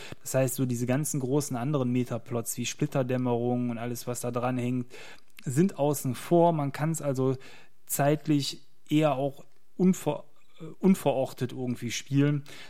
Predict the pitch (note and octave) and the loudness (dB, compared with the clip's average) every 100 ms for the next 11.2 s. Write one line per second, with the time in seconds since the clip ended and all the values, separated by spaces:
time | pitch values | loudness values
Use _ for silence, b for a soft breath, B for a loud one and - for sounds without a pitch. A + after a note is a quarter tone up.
0 | B - C3+ D3 - D3 C3+ D3 C3 C#3 | B 0 2 2 2 0 2 0 0 -2
1 | C3+ C3 B2+ B2 C3+ D3 C3 B2+ B2+ - | -2 -4 -2 -2 -2 -2 -2 -2 -2 -2
2 | C#3 - B2 A#2 C#3+ C#3+ C3 C#3 D3+ C#3 | -2 -2 -4 -2 -2 -2 0 0 0 -8
3 | C3 B2+ B2+ - C3+ D#3 C#3+ - C#3+ C#3+ | -8 -6 -6 -4 -2 -2 -2 2 2 4
4 | D3 C#3 C3+ C3 C#3 - C#3+ C3+ C#3 C#3 | 0 -4 -8 -8 -10 -2 0 0 0 -4
5 | B2+ C3+ B2+ - C#3 C3 C#3 - B2+ C#3 | -4 -4 -4 -2 0 0 -2 -2 0 0
6 | C3+ - B2+ B2+ C3 B2 B B B B | 0 2 2 0 -4 -8 B B B B
7 | - C3+ C3 C#3 D3+ C3 C3+ C3 A#2+ A#2+ | -4 -2 -2 2 4 4 4 0 2 4
8 | D3+ D3 C#3+ B2+ C#3 C#3 C#3 C3+ C3 C3 | 4 4 -2 -4 -8 -6 -4 -2 -2 0
9 | C3 B2+ C3 C3+ - C#3 D3 C3 - D#3+ | -2 -2 -2 -2 -2 -2 0 -2 2 4
10 | D#3 - B2+ A#2+ A#2+ - C#3 C3 C#3 B2+ | 4 2 -2 -2 -4 -2 0 2 0 0
11 | B2+ | 0